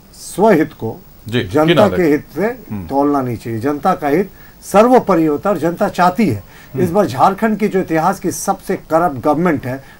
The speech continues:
Speaker 1: मुख्यमंत्री हेमंत सोरेन पाँच महीने जेल हुआ है, उनके नंबर टू आलमगीर आलम अभी भी जेल में बंद है, तो ये, ये करप्ट गवर्नमेंट से निजात चाहती है जनता,
Speaker 2: हम्म।
Speaker 1: और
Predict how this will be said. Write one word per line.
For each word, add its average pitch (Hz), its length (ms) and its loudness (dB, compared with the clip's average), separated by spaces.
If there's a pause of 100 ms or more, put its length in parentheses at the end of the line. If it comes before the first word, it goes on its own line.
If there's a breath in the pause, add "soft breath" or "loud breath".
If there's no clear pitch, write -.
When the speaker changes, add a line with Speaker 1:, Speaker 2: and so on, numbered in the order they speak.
(120)
Speaker 1:
मुख्यमंत्री 180 500 -2
हेमंत 160 280 -2
सोरेन 170 220 -4
पाँच 156 360 0
महीने 151 240 -2
जेल 135 280 -2
हुआ 131 220 -2
है, 139 100 -8 (240 soft breath)
उनके 156 280 0
नंबर 160 280 2
टू 160 280 -6
आलमगीर 196 520 4
आलम 165 280 2
अभी 147 260 0
भी 160 140 -4
जेल 147 240 0
में 147 180 -2
बंद 135 220 -4
है, 156 140 -10 (320 soft breath)
तो 277 100 -2
ये, 254 260 -2
ये 214 180 2
करप्ट 170 380 -2
गवर्नमेंट 147 320 0
से 151 100 -6
निजात 131 380 0
चाहती 151 300 -4
है 151 80 -2
जनता, 131 300 -4
Speaker 2:
हम्म। - 440 -8
Speaker 1:
और 202 200 0